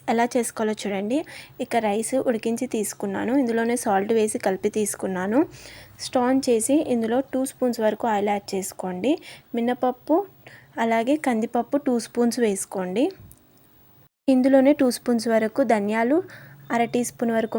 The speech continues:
మిరియాలు, అర టీ స్పూన్ వరకు జీలకర్ర యాడ్ చేసుకోండి. ఇందులోనే మూడు ఎండుమిర్చిని కూడా వేసుకోండి. కారానికి తగ్గట్టుగా వేసుకోవాలి. టూ స్పూన్స్ వరకు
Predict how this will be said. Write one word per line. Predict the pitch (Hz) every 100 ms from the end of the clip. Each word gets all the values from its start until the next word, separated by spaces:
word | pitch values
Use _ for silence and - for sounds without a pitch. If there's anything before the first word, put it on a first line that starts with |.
| 220
మిరియాలు, | 214 214 220 277 254
అర | 214 214
టీ | 226
స్పూన్ | - 233 220
వరకు | 208 202 269
జీలకర్ర | 247 208 220 214
యాడ్ | 190 -
చేసుకోండి. | 190 - 196 196 240 - 240
ఇందులోనే | 220 226 226 285 294
మూడు | 226 233 226
ఎండుమిర్చిని | 233 226 233 226 233 233
కూడా | 233 233
వేసుకోండి. | 202 - - 196 247 -
కారానికి | 214 208 214 220 233
తగ్గట్టుగా | 214 214 202 233 214
వేసుకోవాలి. | 196 - 202 190 208 302 - - - - - _ - - -
టూ | 262 254
స్పూన్స్ | - 269 254
వరకు | 247 240 -